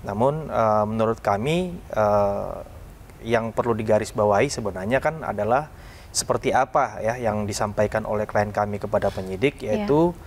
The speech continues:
Speaker 1: yang pertama-tama adalah terkait dengan adanya, eh, penyampaian atau cerita dari,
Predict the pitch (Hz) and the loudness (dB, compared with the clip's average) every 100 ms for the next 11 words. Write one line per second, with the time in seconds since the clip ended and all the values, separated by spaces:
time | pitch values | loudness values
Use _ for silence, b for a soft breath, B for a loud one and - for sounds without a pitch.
0 | B B B B - 123 110 110 113 113 | B B B B -2 0 0 0 0 0
1 | 110 104 104 117 131 110 120 - 135 - | 0 0 0 2 0 2 0 0 -2 0
2 | 139 139 127 - - - 110 110 104 110 | 2 2 0 -8 -16 -4 -2 0 2 2
3 | 107 113 127 135 135 - 104 101 98 98 | 2 2 2 2 0 0 -2 -2 -4 -6
4 | 95 - 110 113 110 120 120 104 95 - | -6 -4 -2 0 0 2 2 0 -2 -18
5 | - - - 131 - 135 143 - 110 110 | -20 -10 -4 -2 0 2 2 2 2 2
6 | 110 104 104 107 | 2 4 2 -2